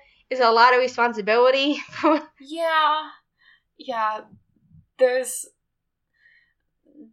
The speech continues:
Speaker 2: this reminds me a lot of how in current society, how people of a certain age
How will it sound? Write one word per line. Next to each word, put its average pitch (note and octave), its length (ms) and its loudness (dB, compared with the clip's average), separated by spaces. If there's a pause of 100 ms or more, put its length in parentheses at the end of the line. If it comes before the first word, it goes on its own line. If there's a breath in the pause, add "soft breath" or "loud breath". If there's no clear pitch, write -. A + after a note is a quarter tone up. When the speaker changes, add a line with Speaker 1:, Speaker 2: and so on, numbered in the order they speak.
(140)
Speaker 2:
this D4 200 -6
reminds A#3+ 400 -8
me A#3 80 -14
a G3+ 80 -8
lot G3+ 380 -6
of G3 160 -10
how F#3 400 -8 (380)
in F#3 460 -16 (280)
current G3 400 -8
society, F3+ 880 -8 (140)
how E3+ 400 -6 (100)
people F#3+ 640 -12 (680 soft breath)
of F#3+ 120 -6
a F#3+ 60 -18
certain F3+ 340 -10
age F3 440 -16